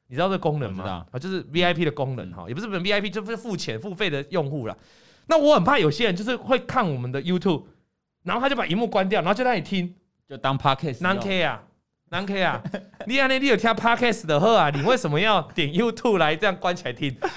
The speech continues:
Speaker 1: 不对？他说：“哦，因为偶尔有时候就打开荧幕可以看看你跟老-，你跟小编啊。”
Speaker 2: 哦。
Speaker 1: 啊，没关系，那就两边都点。好，我们会由衷的感谢你。那麻烦大家到 Podcast 的时候，记得给我们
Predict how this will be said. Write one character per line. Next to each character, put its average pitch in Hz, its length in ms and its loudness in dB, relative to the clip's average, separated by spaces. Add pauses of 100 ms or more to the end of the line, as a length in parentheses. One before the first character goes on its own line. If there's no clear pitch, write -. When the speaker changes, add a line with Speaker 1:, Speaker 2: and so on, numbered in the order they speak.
(340)
Speaker 1:
不 135 60 -8
对？ 131 160 0
他 180 100 -2
说 254 120 0
：“哦， 226 220 -2 (280)
因 269 80 -8
为 277 80 -2
偶 226 280 4
尔 175 60 4
有 139 120 2
时 151 80 -2
候 226 80 4
就 233 100 2
打 123 180 -4
开 185 120 -2
荧 175 100 0
幕 185 160 -2
可 160 60 -4
以 156 40 -6
看 185 160 -6
看 180 140 -4
你 120 60 -8
跟 156 160 -2
老-， 113 240 -6
你 120 140 -8
跟 165 160 -2
小 98 340 -8
编 127 180 -6
啊。” 117 60 -8
Speaker 2:
哦。 135 60 -4
Speaker 1:
啊， 233 40 -2
没 262 80 2
关 285 140 2
系， 277 180 -4
那 285 80 0
就 254 120 -2
两 151 200 -2
边 185 160 -6
都 185 140 -4
点。 143 240 -10 (320)
好， 107 120 -6
我 107 40 -4
们 127 100 -2
会 165 200 0 (220)
由 139 240 4
衷 156 220 -2
的 143 80 -4
感 92 200 -10
谢 110 220 -12
你。 95 80 -12
那 196 180 0
麻 190 140 4
烦 220 140 2
大 226 100 2
家 220 100 2
到 214 240 4
Podcast 202 380 0
的 151 120 -2
时 127 80 -6
候， 165 120 2
记 180 120 -10
得 151 100 -2
给 139 120 -6
我 143 60 -2
们 123 140 -6